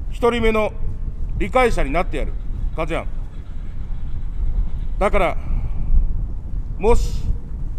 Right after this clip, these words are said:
帰ってきたくなった時はいつでも帰ってこい。そのタイミングが今じゃないと思うなら、すぐには帰ってこなくてもいい。全部、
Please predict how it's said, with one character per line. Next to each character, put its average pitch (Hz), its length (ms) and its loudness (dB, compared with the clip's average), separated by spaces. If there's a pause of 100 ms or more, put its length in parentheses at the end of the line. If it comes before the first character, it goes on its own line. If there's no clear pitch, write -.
帰 208 80 0
っ 220 120 4
て - 220 0
き - 100 -4
た 220 120 0
く - 80 -2
な 202 120 0
っ - 40 -2
た 196 140 2
時 208 240 -2
は 175 160 4 (580)
い 202 120 0
つ - 120 2
で 214 120 4
も 190 140 2 (220)
帰 180 100 6
っ 180 60 2
て 147 100 2
こ 143 140 6
い。 - 80 8 (1800)
そ 214 140 0
の 233 100 4
タ 240 160 8
イ 233 60 8
ミ 233 100 6
ン - 80 4
グ - 80 4
が - 200 8 (120)
今 247 240 6
じ 196 80 2
ゃ 190 60 4
な 220 140 6
い 233 80 4
と - 180 10 (120)
思 208 220 10
う - 20 8
な 160 120 6
ら、 - 180 8 (640)
す - 180 4
ぐ 208 100 4
に 220 100 6
は 208 100 4
帰 202 120 4
っ 208 100 4
て 196 160 4
こ 180 120 8
な 185 120 6
く - 80 4
て 170 100 6
も 143 160 4
い 180 160 0
い。 - 80 6 (440)
全 233 200 4
部、 - 160 2